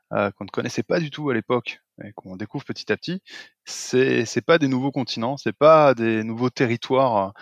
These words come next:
extérieurs, mais bel et bien ce qui se passe entre nos deux oreilles. Et donc moi, ce que je fais, c'est d'aller explorer ce qui se passe entre nos deux oreilles.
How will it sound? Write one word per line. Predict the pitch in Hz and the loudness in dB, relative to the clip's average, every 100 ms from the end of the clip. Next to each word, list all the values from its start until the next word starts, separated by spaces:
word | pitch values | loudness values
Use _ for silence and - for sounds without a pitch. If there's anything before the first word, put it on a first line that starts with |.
| - - - | -20 -16 -10
extérieurs, | 113 - 107 110 156 | -6 4 4 6 2
mais | 123 104 113 110 | -2 -4 -2 0
bel | 127 | 0
et | 127 | 0
bien | 131 | -4
ce | 143 | -6
qui | - | -8
se | |
passe | - 143 | -4 -4
entre | 110 - | -6 -8
nos | 113 | -8
deux | 107 135 | -4 -4
oreilles. | 123 101 95 _ _ - | -2 -4 -8 _ _ -4
Et | |
donc | 117 143 | -2 -2
moi, | 151 151 202 170 | -2 2 2 2
ce | - | -2
que | 131 | -4
je | - | 0
fais, | 147 208 190 | 2 2 -2
c'est | - 139 | -4 4
d'aller | 135 139 | 6 6
explorer | - - 185 160 | 2 0 4 4
ce | 202 | 2
qui | - | -4
se | - | -2
passe | 147 170 | 0 0
entre | 131 - | -2 -4
nos | 117 | -4
deux | 117 160 | -2 0
oreilles. | 143 110 120 | 2 2 0